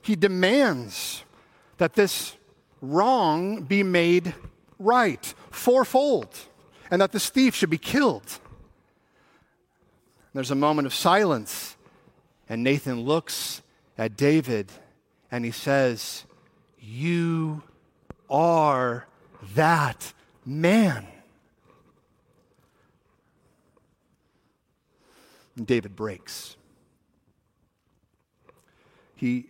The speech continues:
he breaks over what he's done, and he says, "I have sinned against the Lord." And he goes on and he confesses.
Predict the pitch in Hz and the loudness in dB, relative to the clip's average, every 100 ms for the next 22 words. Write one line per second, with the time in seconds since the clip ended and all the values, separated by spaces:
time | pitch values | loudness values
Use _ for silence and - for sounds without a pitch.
0 | _ - 123 120 151 165 - 147 135 135 | _ -8 -8 2 4 4 0 -2 0 0
1 | 135 131 - 135 139 131 120 113 - _ | 0 -2 -2 0 2 0 -4 -10 -18 _
2 | _ _ _ _ 120 117 131 110 123 131 | _ _ _ _ -12 -6 -4 -2 0 2
3 | 127 127 131 127 131 _ - - 123 120 | 2 0 -2 -6 -10 _ -10 -2 0 0
4 | 117 113 - - _ _ _ _ - - | -2 -8 -18 -20 _ _ _ _ -12 -8
5 | 160 151 107 90 95 - _ _ _ _ | -4 -4 -6 -16 -20 -20 _ _ _ _
6 | 123 120 113 - 101 95 87 - _ _ | -8 -6 -8 -12 -12 -14 -20 -20 _ _
7 | _ _ _ _ _ _ _ _ _ _ | _ _ _ _ _ _ _ _ _ _
8 | _ _ _ _ _ _ _ _ _ _ | _ _ _ _ _ _ _ _ _ _
9 | _ - 147 139 139 147 156 143 120 113 | _ -16 -12 -6 -6 -2 0 2 0 -4
10 | - - - - 143 - 135 - 165 - | -10 -20 -20 -6 -6 -6 -6 -4 -4 -6
11 | 98 - - | -12 -16 -20